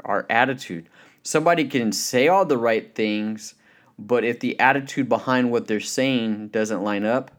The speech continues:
well, then it's, it doesn't work. Think about a wait-, waitress or a waiter. You go to a restaurant, you ask them for something, and they give you what you want, and they may even be polite in their words, but their attitude behind it really stinks.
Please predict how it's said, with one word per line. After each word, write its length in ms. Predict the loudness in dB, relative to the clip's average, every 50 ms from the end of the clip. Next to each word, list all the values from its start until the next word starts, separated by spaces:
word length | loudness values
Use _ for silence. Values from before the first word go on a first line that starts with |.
| _ _ _ _ _ _ _ _ _
well, 220 | -4 0 0 0 2
then 240 | 2 0 0 0 0
it's, 340 | -2 -4 -4 -6 -10 -10 -8 -6
it 580 | -4 -4 -4 -4 -8 -20 -20 -20 -20 -20 _ -2
doesn't 300 | 0 0 0 0 -2 0
work. 380 | 2 2 2 2 0 -4 _ 0
Think 140 | 0 0
about 260 | 2 2 2 4 4 4
a 80 | 2
wait-, 500 | 0 0 -2 -2 -2 -2 -4 -8 -12 -12
waitress 460 | -6 -2 0 0 0 0 -2 -4 -2
or 60 | 0 0
a 60 | 2
waiter. 300 | 2 4 4 4 4 2
You 200 | 2 0 0 0
go 160 | 0 0 0
to 300 | -2 -4 -4 -4 -2 -2
a 60 | -2
restaurant, 540 | -2 0 -2 -2 -2 -2 -2 -2 -2 -2 -6 _ _ _ _ _ _ _ _ _ _ _ _ -6 -4
you 140 | -2 -2
ask 280 | 0 0 0 -2 -2 -2
them 120 | -4 -4
for 100 | -2 -4
something, 440 | -4 -2 -2 -4 -2 -4 -6 -8 -8 -10 -18 -20 -20 -18 -8 -4
and 160 | -2 0 0
they 80 | 0
give 280 | -2 -2 0 2 4 4
you 220 | 4 4 4 2
what 240 | 2 2 0 0 0
you 140 | 0 0 -2
want, 580 | 0 0 2 4 4 4 4 2 0 -2 -4 -4
and 120 | -2 0
they 100 | 2 2
may 160 | 2 2 2
even 600 | 0 0 -2 -2 -2 -2 -2 0 -2 -2 -4 -6
be 220 | -4 -2 -2 -2 -2
polite 480 | -2 -2 0 2 2 2 2 2 0
in 120 | -2 -2 -2
their 100 | -2 -4
words, 580 | -4 0 0 2 4 4 2 2 0 -4 -8 -14 -20 -20 -20 -20 _ _
but 200 | -2 -2 0 0
their 160 | 0 0 2 2
attitude 500 | 4 4 4 2 0 -2 -6 -6 -6 -4
behind 400 | -4 -4 -2 0 0 2 2 0
it 140 | -2 -4
really 380 | -4 -2 -2 0 0 0 -2 -4
stinks. 880 | -6 -8 -10 -10 -6 -2 -2 0 0 -2 -4 -10 -14 -18 -18 -18 -20